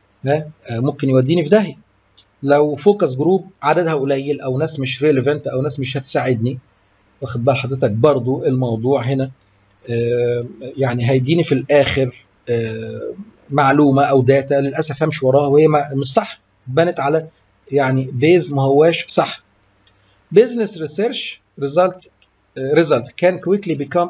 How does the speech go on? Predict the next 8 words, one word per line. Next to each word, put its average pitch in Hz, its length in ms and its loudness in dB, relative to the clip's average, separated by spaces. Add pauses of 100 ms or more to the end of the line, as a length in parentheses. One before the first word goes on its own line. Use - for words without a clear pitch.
obsolete - 600 0 (160)
because 190 460 2
of 156 340 0
the 139 100 0
fast 214 540 0
change، 175 520 -4 (540)
changing 160 380 2
market. - 480 -10